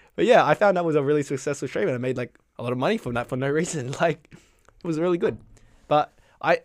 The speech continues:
mainly just felt that, like, during lockdown, I didn't, didn't know what to do, right? Um, I knew that, like, I always wanted to start streaming. I just didn't have a webcam.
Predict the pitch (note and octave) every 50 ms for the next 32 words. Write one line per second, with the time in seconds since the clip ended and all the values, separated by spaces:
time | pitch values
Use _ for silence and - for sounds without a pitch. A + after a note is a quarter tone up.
0 | - - F3 G3 A3+ B3 B3 A3 A3 G#3+ - - D#3+ D#3+ D#3+ D3+ D3 C3+ C3+ B2+
1 | B2 A#2+ - _ _ _ _ _ _ - - E3+ F3 D#3 D3 C#3+ C#3+ - D3+ D3
2 | C#3+ C#3 C3 C3 D3 E3 - - - - - - _ _ _ - C3+ E3 F3+ G3+
3 | D#3+ C#3 C#3 D3 C#3+ C3+ - B2+ A#2 B2+ C3+ D3 E3+ F#3 F#3 - _ _ _ _
4 | - C3 C3+ D3 D3+ - - A2 A2 A2 G#2+ G#2 G2+ - - _ _ _ _ -
5 | - - _ - B2+ B2+ D3+ D3+ D3 D3 C3 G#2 B2+ A2+ A2 A2+ - - - _
6 | _ _ _ _ _ _ _ - B2+ C3 C3+ D3+ D3 C3 C#3 C3+ C3 - F3+ B2+
7 | B2 - - B2+ A#2 - - - - C3+ C3+ C3 A#2+ A#2+ A#2 A#2+ B2 B2+ - A#2+
8 | B2+ B2 - C3 C3 A#2+ - B2+ A#2+ A2+ A2+ A#2 A#2+ A#2 - - - B2 A#2+ A#2
9 | A#2 A#2 A#2